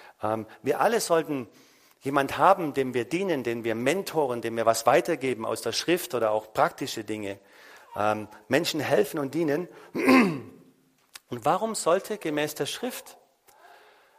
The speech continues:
Gott dir Menschen anvertrauen? Und Menschen sind das Wichtigste für Gott. Deswegen ist das so eine Verantwortung, wenn du Kinder anvertraut bekommen hast, wenn du ein Team leiten darfst,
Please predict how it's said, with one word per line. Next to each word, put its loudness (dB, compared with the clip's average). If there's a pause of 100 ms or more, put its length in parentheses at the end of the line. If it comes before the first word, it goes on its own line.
(420)
Gott 2
dir 2
Menschen -4
anvertrauen? -4
Und -8
Menschen -4
sind -6
das -4
Wichtigste -10
für -12
Gott. -2
Deswegen -4
ist -12
das -6
so -4
eine -2
Verantwortung, -6
wenn -2
du -4 (380)
Kinder 0
anvertraut -4
bekommen -6
hast, -6
wenn -6
du -4 (720)
ein -8
Team -4
leiten 0
darfst, 0